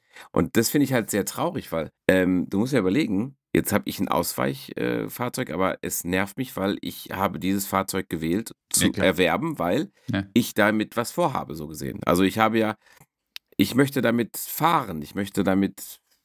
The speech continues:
Speaker 1: vielleicht ein, einen Winter durchfahren, ne? Also
Speaker 2: Mhm. Ja, die, das wird schon nicht mehr können. Der,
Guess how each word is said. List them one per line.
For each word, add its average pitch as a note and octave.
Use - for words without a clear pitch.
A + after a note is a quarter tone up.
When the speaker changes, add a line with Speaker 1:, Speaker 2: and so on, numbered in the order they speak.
Speaker 1:
vielleicht -
ein, E2+
einen F#2
Winter F#3
durchfahren, D#2
ne? -
Also G2+
Speaker 2:
Mhm. G2
Ja, F#2+
die, G2
das G#2+
wird C#3+
schon E3+
nicht E3+
mehr D#3+
können. A#2+
Der, F#2+